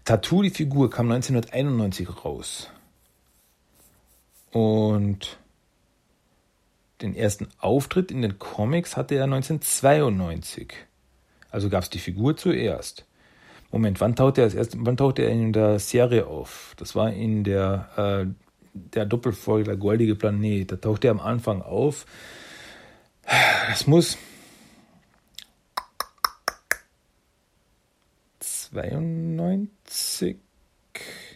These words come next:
Sechste Staffel? War das sechste Staffel?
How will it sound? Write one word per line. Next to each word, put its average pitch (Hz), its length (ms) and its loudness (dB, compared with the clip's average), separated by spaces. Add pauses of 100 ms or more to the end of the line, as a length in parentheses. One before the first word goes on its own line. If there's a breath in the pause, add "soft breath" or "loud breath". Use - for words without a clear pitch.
(1160 loud breath)
Sechste - 420 -6
Staffel? 175 920 -4 (100)
War - 100 -8
das 92 160 -8
sechste - 260 -8
Staffel? 233 460 -6